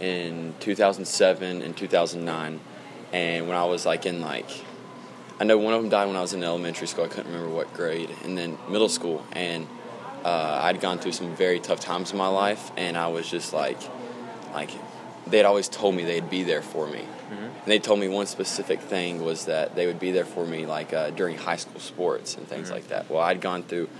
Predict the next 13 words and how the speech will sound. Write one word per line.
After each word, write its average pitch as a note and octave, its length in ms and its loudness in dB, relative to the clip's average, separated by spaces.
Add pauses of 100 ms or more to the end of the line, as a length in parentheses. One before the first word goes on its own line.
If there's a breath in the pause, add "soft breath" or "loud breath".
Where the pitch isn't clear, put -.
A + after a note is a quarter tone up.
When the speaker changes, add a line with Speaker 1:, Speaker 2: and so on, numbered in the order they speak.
(440 loud breath)
Speaker 1:
troubled G2 340 6
family F#2 320 2
times, F2+ 440 -2
troubled F#2 420 2
Speaker 2:
Mm-hmm. - 440 -14
Speaker 1:
social F#2+ 320 6
life F2+ 160 2
times, E2+ 320 -4
all D#2+ 160 -2
this D#2 120 -4
stuff, E2+ 520 0
and F2+ 200 -2
then E2+ 280 -4